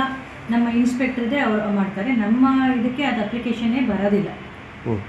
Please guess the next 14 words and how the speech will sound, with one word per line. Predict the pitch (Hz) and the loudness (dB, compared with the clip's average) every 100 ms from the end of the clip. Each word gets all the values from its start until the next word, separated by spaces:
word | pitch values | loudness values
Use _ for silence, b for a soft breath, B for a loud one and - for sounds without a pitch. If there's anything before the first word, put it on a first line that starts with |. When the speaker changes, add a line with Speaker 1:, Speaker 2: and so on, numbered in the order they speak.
| - | -6
Speaker 1:
So | 294 | 0
ಅವ್ರು | 294 294 | 2 4
ಏನಾದ್ರೂ | 285 320 359 359 370 381 - - 202 233 | 4 2 2 2 2 0 -4 -8 -8 -2
ಆ | 220 277 320 | 0 2 0
ಕೆಲ್ಸ | - 294 285 339 | 0 -2 0 0
ಮಾಡೋದ್ರಲ್ಲಿ | 311 294 277 269 262 | 2 2 2 2 2
ಏನಾದ್ರೂ | 254 254 247 | 2 2 0
ತಪ್ಪು | 254 - - | -4 -6 0
ಮಾಡಿದ್ರೆ, | 269 233 226 202 | 2 2 0 -2
ರೂಲ್ಸ್ | 202 208 233 240 | -4 0 0 0
ಪ್ರ-, | 254 226 | 0 0
ರೂಲ್ಸ್‌ನ | 214 269 - 262 | 2 2 0 -2
ಬ್ರೇಕ್ | 202 269 311 | 0 2 2
ಮಾಡಿದ್ರೆ | 285 214 190 196 | 2 2 0 -2